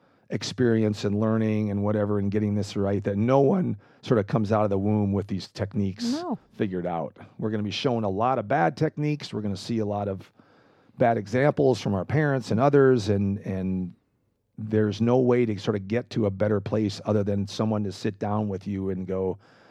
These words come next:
Speaker 1: "This is how it's done," or
Speaker 2: Mm-hmm.
Speaker 1: "Give this a try. I
Speaker 2: Mm-hmm.
Speaker 1: think this could work in the situation you just described."
Speaker 2: Mm-hmm.
Speaker 1: It's okay to say,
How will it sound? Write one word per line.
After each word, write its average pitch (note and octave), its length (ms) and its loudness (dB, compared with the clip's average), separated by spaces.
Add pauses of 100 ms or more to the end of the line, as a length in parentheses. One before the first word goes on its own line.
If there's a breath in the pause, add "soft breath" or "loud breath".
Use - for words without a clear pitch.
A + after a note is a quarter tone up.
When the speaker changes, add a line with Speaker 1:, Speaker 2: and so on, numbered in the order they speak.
(240 soft breath)
Speaker 1:
"This G#2+ 320 0
is G2 140 -2
how G2 240 -2
it's - 160 -6
done," D#2 500 -6
or G2 100 -4
Speaker 2:
Mm-hmm. F#2 80 -2
Speaker 1:
"Give B2+ 200 2
this A#2+ 240 0
a - 20 0
try. E2 540 -6
I G#3+ 160 0
Speaker 2:
Mm-hmm. G2+ 100 -6
Speaker 1:
think A#2 140 -2
this G#2+ 160 -4
could G#2 160 -4
work F#2+ 260 -4
in G2 80 -4
the - 60 -8
situation - 580 -8
you E2 120 -8
just - 340 -10
described." - 560 -8
Speaker 2:
Mm-hmm. G#3+ 260 -4 (160)
Speaker 1:
It's - 240 -2
okay C#3 460 4
to G#2+ 100 -4
say, G2+ 440 -4